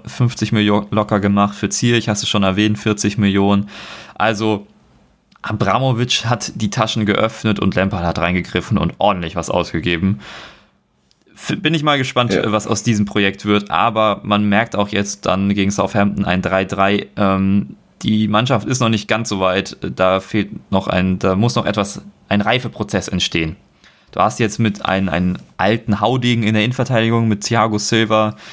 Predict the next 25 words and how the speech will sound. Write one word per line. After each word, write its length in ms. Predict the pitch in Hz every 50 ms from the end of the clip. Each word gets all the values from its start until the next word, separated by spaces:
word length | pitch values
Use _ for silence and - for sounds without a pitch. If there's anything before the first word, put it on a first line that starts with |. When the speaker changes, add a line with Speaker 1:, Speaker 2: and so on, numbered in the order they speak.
| - - - -
Speaker 1:
der 80 | 98
dann 120 | 101 104 104
nochmal 280 | 104 101 107 101 101 98
gratis 360 | 98 95 98 101 110 - -
gekommen 380 | - 92 - - 104 104 104
ist. 340 | - - 104 101 101 - - - - - - - -
Aber 540 | - - 92 104 104 104 101 101 95 - - -
die 120 | - - -
Abwehr 400 | 104 101 - 107 101 95 90 92
wirkt 180 | 110 110 - -
nicht 140 | 104 101 104
so 120 | - 98 101
stabil. 640 | - - 101 101 104 101 104 104 104 101 104 101 - - - - - _ -
Das 300 | - 98 98 - - -
wird 140 | 107 101 95
noch 100 | - 104
das 180 | 101 90 -
große 280 | - - 101 98 - -
Projekt 340 | - 87 85 80 80 - -
von 240 | - - - 92
Lampard, 480 | 87 85 82 85 87 - 85 85 - -
die 100 | - -
Abwehr 400 | - - - 87 80 80 - -
zu 120 | - - -
stabilisieren. 680 | - - 90 87 90 98 101 98 90 87 82 80 -